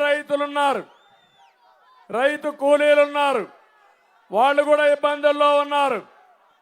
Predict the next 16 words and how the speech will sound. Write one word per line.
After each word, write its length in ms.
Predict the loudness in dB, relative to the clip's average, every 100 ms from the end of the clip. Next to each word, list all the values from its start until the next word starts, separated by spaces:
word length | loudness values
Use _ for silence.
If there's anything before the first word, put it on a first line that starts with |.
| _ -4
అవసరమైతే 1080 | 2 2 0 -2 -4 -4 0 0 0 0 2 0 -4 _ _ _ -6
కూలీల 480 | 0 0 2 2 2 2
కోసం 480 | 0 0 -2 0 -2 -4 -16 _ _ _ -4
ఒక 100 | 0 0
ప్రత్యేకమైన 760 | -2 -6 0 2 2 0 -2 -2 -2 0
కార్పొరేషన్ 680 | 0 0 0 0 0 -2 0
పెట్టి 320 | -2 2 2 2 -4 -18 _ _ _ _ _ -16
మిమ్మల్ని 380 | -10 -6 -2 0
ఆదుకునే 460 | 0 -2 -4 -4 -4 -4 -2
బాధ్యత 320 | -2 -2 -4 -4
మేము 180 | -6 -6
తీసుకుంటామని 760 | -6 -6 -6 -6 0 0 2 -2 -4
మీ 80 | -4 -4
అందరికి 340 | -4 -4 -2
హామీ 200 | -4 -2 -6
ఇస్తున్నా. 380 | -8 -10 -8 -8